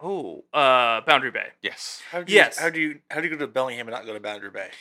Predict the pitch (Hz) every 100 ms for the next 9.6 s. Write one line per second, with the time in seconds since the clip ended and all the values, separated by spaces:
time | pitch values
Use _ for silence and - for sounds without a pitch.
0 | - - _ _ _ 156 208 180 - _
1 | 165 180 170 170 190 190 202 202 226 240
2 | 98 98 - - _ _ _ _ _ _
3 | _ - 185 170 151 143 131 110 120 104
4 | - _ _ _ - - _ _ _ _
5 | _ _ _ _ _ _ _ - 131 113
6 | - _ _ _ _ _ _ _ _ 156
7 | 156 147 156 165 165 160 156 160 202 208
8 | 208 214 214 208 160 156 160 156 160 127
9 | 147 139 123 127 101